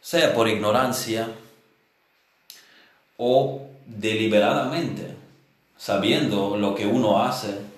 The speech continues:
y haciéndolo a propósito. Y él nombró estas cosas claramente y dio respuestas a ellas.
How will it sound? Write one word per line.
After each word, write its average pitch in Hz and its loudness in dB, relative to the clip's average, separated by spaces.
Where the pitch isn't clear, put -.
y 101 -2
haciéndolo 104 -2
a 92 -4
propósito. 104 -6
Y 113 0
él 160 4
nombró 127 2
estas 135 -4
cosas 117 -4
claramente 107 2
y 104 -6
dio 117 -2
respuestas 110 -4
a 92 -2
ellas. 87 -10